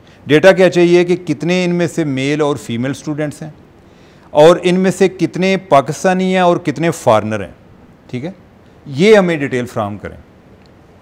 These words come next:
अच्छा एजाज, ये letter उन्होंने लिखा, अ, बाईस सितंबर को और उन्होंने कहा जी कि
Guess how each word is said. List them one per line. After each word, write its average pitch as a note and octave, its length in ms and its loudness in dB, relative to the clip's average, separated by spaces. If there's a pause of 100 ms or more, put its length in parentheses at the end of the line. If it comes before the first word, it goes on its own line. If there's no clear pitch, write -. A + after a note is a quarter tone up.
(200)
अच्छा D3+ 180 2
एजाज, D#3 460 6
ये E3 120 4
letter C#3 300 0
उन्होंने D#3 280 -4
लिखा, A#2 380 0
अ, C#3 140 -6 (680)
बाईस B2 520 -2 (360)
सितंबर A2 520 -6
को - 180 -18 (960)
और C3+ 320 4
उन्होंने E3 480 4
कहा D#3+ 180 6
जी D#3+ 100 2
कि D3+ 480 2